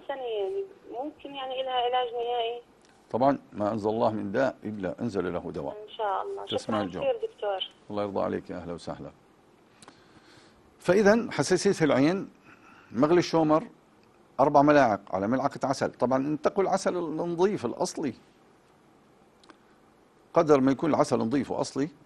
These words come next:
Speaker 2: ومصدره ممتاز، بكون أحسن، النتيجة أفضل، لأنه في مواد طبية حلوة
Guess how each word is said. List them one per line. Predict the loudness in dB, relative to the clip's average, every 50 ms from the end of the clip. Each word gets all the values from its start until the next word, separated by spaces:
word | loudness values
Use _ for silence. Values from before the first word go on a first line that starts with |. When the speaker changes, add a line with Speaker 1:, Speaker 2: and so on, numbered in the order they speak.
| _ -4
Speaker 2:
ومصدره | -4 -4 0 2 2 2 4 2
ممتاز، | 0 0 -4 0 2 2 2 2 0 -4
بكون | -12 -10 -8 -8 -6 -6
أحسن، | -8 -12 -12 -14 -16 -16 -18 _ -8
النتيجة | -8 -6 -4 -4 -4 -4 -4 -8
أفضل، | -8 -8 -8 -8 -6
لأنه | -4 -4 -4 -4
في | -6 -4 -4 -4 -2
مواد | 0 0 -2
طبية | -2 -2 -8 -8 -6 -6 -6 -6 -6
حلوة | -4 -2 -2 0 0 -2 -4